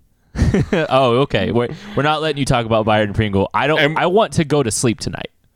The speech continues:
Speaker 2: And we definitely, just to pull the curtain back, didn't spend the last forty minutes after we finished that segment talking about wide receivers still.
Speaker 1: No, we didn't.
Speaker 2: No.
Speaker 1: Not at
Speaker 2: No,
Speaker 1: all.
Speaker 2: definitely not.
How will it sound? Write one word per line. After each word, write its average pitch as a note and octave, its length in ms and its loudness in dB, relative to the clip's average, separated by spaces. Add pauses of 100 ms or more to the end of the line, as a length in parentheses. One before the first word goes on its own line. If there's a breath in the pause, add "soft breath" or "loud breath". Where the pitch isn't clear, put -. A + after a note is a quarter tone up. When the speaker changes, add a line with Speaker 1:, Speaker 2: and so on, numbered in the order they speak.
(120)
Speaker 2:
And E3 160 0
we E3 100 4
definitely, C#3+ 960 0
just C3+ 220 -6
to - 60 -12
pull B2 180 -2
the G#2+ 80 0
curtain G#2 300 -2
back, F#2+ 260 -2 (120)
didn't C3 400 -4
spend A2+ 300 -2
the G2+ 40 -2
last F#2+ 280 0
forty G#2+ 280 0
minutes F#2+ 280 -4
after F#2+ 260 -4
we F2+ 120 -2
finished G2 300 -8
that E2+ 180 -6
segment F2 340 -6
talking F2+ 300 -4
about E2+ 200 -6
wide E2 200 -4
receivers - 400 -14
still. A1+ 200 -16 (160)
Speaker 1:
No, A2+ 380 -2 (100)
we B2 140 2
didn't. A2+ 260 2
Speaker 2:
No. - 160 -6
Speaker 1:
Not B2+ 220 2
at A#2 60 0
Speaker 2:
No, A2+ 100 2
Speaker 1:
all. A2 80 0
Speaker 2:
definitely G2+ 420 -4
not. E2+ 280 -4